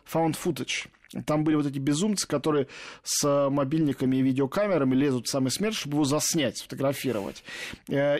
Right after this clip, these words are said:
и, во-первых, это даёт очень эффектное визуальное решение фильма, да, а во-вторых, это позволяет увидеть совершенно другой ракурс этого всего, чем, э, в традиционных фильмах-катастрофах. То есть, э,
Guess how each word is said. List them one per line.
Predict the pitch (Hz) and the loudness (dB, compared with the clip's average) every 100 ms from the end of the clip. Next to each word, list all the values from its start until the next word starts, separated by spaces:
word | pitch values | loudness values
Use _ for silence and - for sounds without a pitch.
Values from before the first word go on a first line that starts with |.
| - | 0
и, | 175 165 160 147 135 | 0 2 4 2 0
во-первых, | 143 143 170 139 139 | -2 0 0 0 -2
это | 135 | -2
даёт | 131 147 147 - | 0 2 2 0
очень | 127 135 127 131 | -2 0 2 2
эффектное | 147 - 160 - 143 135 | -2 0 -2 -2 -2 2
визуальное | 127 120 226 285 190 | 2 2 2 2 2
решение | 147 143 143 120 120 | 2 0 0 2 0
фильма, | 127 135 107 101 | -2 -2 -2 -2
да, | 101 151 180 - - - - | 0 0 0 -6 -16 -18 -8
а | - 131 131 | -2 0 0
во-вторых, | 135 - 160 175 202 - | -2 -2 0 2 0 0
это | 151 143 156 165 156 143 - _ _ _ _ _ - - 117 | 0 2 2 2 2 0 -4 _ _ _ _ _ -6 -4 0
позволяет | 131 143 160 151 | 0 2 2 2
увидеть | 127 147 127 | -2 -2 -2
совершенно | 135 156 135 | -2 0 2
другой | 131 143 | 4 4
ракурс | 143 139 - - - | 2 0 -4 -12 -12
этого | - - - | -10 -10 -6
всего, | - 120 151 | -4 0 0
чем, | 165 - 123 120 117 | 0 0 0 2 2
э, | 117 113 | 2 0
в | 110 | 0
традиционных | - 127 120 151 120 107 | -2 0 0 0 0 -2
фильмах-катастрофах. | - 104 101 - 131 - 240 254 - - - - - - | -4 -6 -6 -6 -4 0 0 0 -4 -8 -14 -14 -12 0
То | 160 | 2
есть, | 151 - | 2 2
э, | 147 | 0